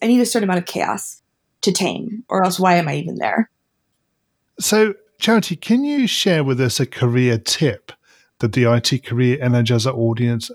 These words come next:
Speaker 2: may not know and perhaps should?
Speaker 1: My tip is one that is somewhat aspirational, but it describes the reality that I think we should all be trying to co-create, which is that management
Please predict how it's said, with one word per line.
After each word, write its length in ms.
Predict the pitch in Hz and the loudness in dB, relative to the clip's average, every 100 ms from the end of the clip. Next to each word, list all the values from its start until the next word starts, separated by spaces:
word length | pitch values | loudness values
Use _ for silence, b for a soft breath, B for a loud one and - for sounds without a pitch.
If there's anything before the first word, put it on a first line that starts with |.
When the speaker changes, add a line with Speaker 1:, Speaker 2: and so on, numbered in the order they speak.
| _ | _
Speaker 2:
may 240 | 123 123 | 0 2
not 240 | 123 120 120 | 2 0 0
know 240 | 120 120 | 0 2
and 140 | 120 113 | 0 -2
perhaps 400 | 117 123 - - | -4 -4 -6 -4
should? 320 | - 180 - _ _ _ _ _ _ _ _ _ _ _ | 2 2 0 _ _ _ _ _ _ _ _ _ _ _
Speaker 1:
My 140 | 294 311 | -2 -2
tip 220 | 311 480 | -2 -2
is 160 | 453 - | -2 0
one 260 | 277 285 277 | 2 2 2
that 160 | 247 | 0
is 180 | - 269 | 0 -2
somewhat 300 | - 453 480 | -2 -2 -4
aspirational, 1040 | - 339 - 277 247 254 - 170 135 233 - | -4 -4 0 2 4 2 0 -2 -2 -6 -10
but 280 | 202 233 - | -2 0 0
it 320 | 214 - - | -2 -4 -6
describes 540 | 247 240 - 262 240 | -6 -4 0 0 0
the 80 | 208 | -4
reality 520 | 196 190 208 208 196 | 0 2 2 2 -2
that 140 | 180 180 | -2 -4
I 60 | |
think 240 | - 214 196 | -4 -6 -6
we 80 | 185 | -6
should 140 | 165 | -2
all 340 | 180 180 175 _ _ - | 2 2 0 _ _ -10
be 120 | 196 | -10
trying 320 | - 175 175 | -2 2 2
to 60 | 175 | 0
co-create, 560 | - 175 151 143 - B B B B B | -4 -4 0 2 0 B B B B B
which 180 | - 202 | -6 -2
is 240 | 208 190 190 | 0 0 0
that 240 | 202 - | -2 0
management 600 | 208 302 370 349 330 | 0 0 0 0 -2